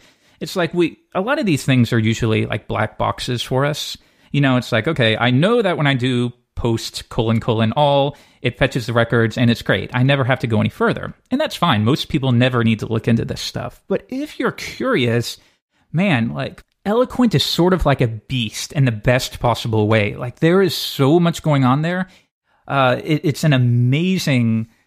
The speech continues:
source of learning, I think, for people. So every single video, we're just going through some kind of feature and just figuring out how Eloquent makes it work. Like, uh, let's say you want to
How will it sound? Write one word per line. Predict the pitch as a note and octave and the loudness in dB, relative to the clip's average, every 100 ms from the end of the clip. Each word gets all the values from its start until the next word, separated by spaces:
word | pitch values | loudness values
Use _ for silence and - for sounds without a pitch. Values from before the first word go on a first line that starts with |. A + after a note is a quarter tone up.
| _ _ _ | _ _ _
source | - - D#3 C#3 C#3+ | -14 -2 0 0 0
of | A#2 | 0
learning, | A2+ A#2 A2 | 2 2 0
I | |
think, | - B2 - | -2 -4 -4
for | A#2 | -4
people. | B2 B2+ B2 | -4 -4 -8
So | - C3+ | 0 2
every | D3+ D#3+ E3 | 2 2 0
single | F#3 D3+ | 0 0
video, | B2+ B2+ B2 A#2 | 0 2 2 2
we're | B2+ D3+ F#3+ | 0 0 0
just | E3+ D3+ - | -2 -4 0
going | C3+ C3+ | 2 2
through | - B2+ | 0 -2
some | - - C#3 D3 | -2 -2 0 0
kind | - C#3 B2 | 2 2 2
of | |
feature | - - A#2+ - A#2+ | -2 -4 -4 0 0
and | - C#3+ | 2 0
just | D3 - | 0 -8
figuring | - A#3 A#3 G3 | -8 -4 -2 0
out | D3 C3+ - _ _ _ | 0 -2 -4 _ _ _
how | - - C#3+ C#3 | -8 0 2 2
Eloquent | B2+ C3 - A#2+ | 2 0 0 -2
makes | A2+ G#2 - | -2 -2 -6
it | |
work. | B2+ A#2 - | -6 -8 -4
Like, | - D3 E3+ | 0 2 2
uh, | C#3 C#3+ | 0 0
let's | E3 - | 0 0
say | E3 | 2
you | D#3 | 2
want | C3 C3+ C3+ | 2 0 -2
to | - B2+ A#2+ A#2 | -2 0 0 -2